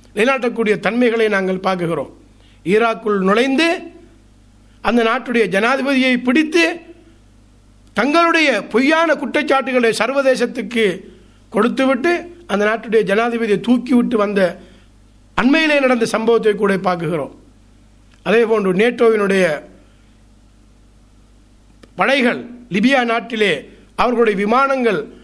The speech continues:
அந்த கடாபியினுடைய, கடாபியினுடைய படைகளை எதிர்ப்பதற்காக அவர்கள் இலக்கு வைத்து தாக்க வேண்டிய அந்த குறிகளை எல்லாம், குறிகளுக்கு அப்பாலும்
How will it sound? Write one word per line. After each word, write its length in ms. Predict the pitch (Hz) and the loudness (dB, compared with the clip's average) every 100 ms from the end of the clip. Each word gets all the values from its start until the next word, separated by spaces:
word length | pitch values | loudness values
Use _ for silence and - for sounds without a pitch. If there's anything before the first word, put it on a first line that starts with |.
| - - | -14 -4
அந்த 240 | 214 226 202 | -2 0 -2
கடாபியினுடைய, 760 | 196 220 277 285 269 233 214 | 0 0 0 0 2 2 2
கடாபியினுடைய 760 | 185 202 240 269 262 240 220 214 180 131 - - _ | 0 0 0 0 0 2 2 2 2 -4 -16 -20 _
படைகளை 420 | 180 226 240 233 190 | 0 0 0 0 0
எதிர்ப்பதற்காக 760 | 196 226 254 214 196 214 185 147 - - _ _ - _ _ _ - | 0 0 0 0 0 -2 -2 -4 -10 -20 _ _ -20 _ _ _ -2
அவர்கள் 380 | 196 233 214 185 | 0 2 2 -2
இலக்கு 340 | 180 277 311 311 | 0 0 0 0
வைத்து 240 | 277 233 226 | 0 0 -2
தாக்க 280 | 202 233 247 | -2 0 0
வேண்டிய 340 | 226 214 196 165 123 - - _ | 0 2 0 0 -2 -12 -20 _
அந்த 240 | - 196 202 185 139 120 - - - - - | -4 -2 0 0 -2 -8 -20 -20 -20 -12 0
குறிகளை 380 | 254 294 269 233 | 2 4 2 2
எல்லாம், 360 | 226 196 139 - - - _ | 0 -2 -4 -8 -20 -20 _
குறிகளுக்கு 520 | - 254 294 294 277 - | -4 0 2 0 -2 -2
அப்பாலும் 640 | 247 240 381 339 320 202 | -2 0 0 2 2 0